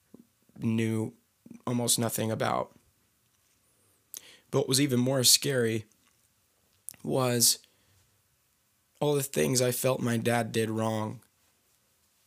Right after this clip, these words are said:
I started to see in myself the capability of doing exactly the same thing. And it was a hard lesson to learn.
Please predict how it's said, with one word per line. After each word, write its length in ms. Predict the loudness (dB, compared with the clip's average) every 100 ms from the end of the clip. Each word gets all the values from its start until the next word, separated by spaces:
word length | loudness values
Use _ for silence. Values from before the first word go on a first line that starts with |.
| _ _ _ _ _ _ _ _ _ _ _ _ -4
I 140 | 4
started 520 | 6 6 4 0 0
to 140 | 0 4
see 600 | 6 8 6 2 0 -2 -2
in 180 | 0 0
myself 920 | 0 4 6 6 2 0 -4 -12 -16 _ _ _ _ _ _ _ _ _ _ _ _ _ _ _ _ _ _ _ -4
the 80 | -2
capability 1080 | 0 0 -2 -2 -2 0 0 0 0 -4 -10 _ -8
of 180 | -6 -2
doing 360 | 0 2 2 0 -2
exactly 480 | 2 2 2 0 2
the 60 |
same 260 | 4 4 0
thing. 400 | -2 -2 -4 -8 _ _ _ _ _ _ _ _ _ _ _ _ _ _ _ _ _ _ _ _ _
And 360 | -6 -4 -2 -4
it 60 | -4
was 100 | -2
a 60 |
hard 240 | 2 2 2
lesson 380 | 0 2 0 -2
to 60 |
learn. 420 | -2 0 -2 -4